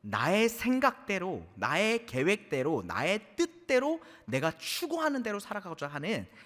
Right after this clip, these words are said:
나 중심의 삶을 버려야 한다고 계속 이야기를 하고 있습니다.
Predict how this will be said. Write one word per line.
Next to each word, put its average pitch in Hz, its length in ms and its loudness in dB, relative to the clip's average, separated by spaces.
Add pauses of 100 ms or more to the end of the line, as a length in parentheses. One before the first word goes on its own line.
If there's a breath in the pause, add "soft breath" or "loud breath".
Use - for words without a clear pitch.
(200 loud breath)
나 113 340 -2
중심의 123 540 -6
삶을 120 460 -4 (360 loud breath)
버려야 127 400 2
한다고 117 640 -4 (180 loud breath)
계속 113 440 -6
이야기를 113 360 -4
하고 160 200 -6
있습니다. - 380 -16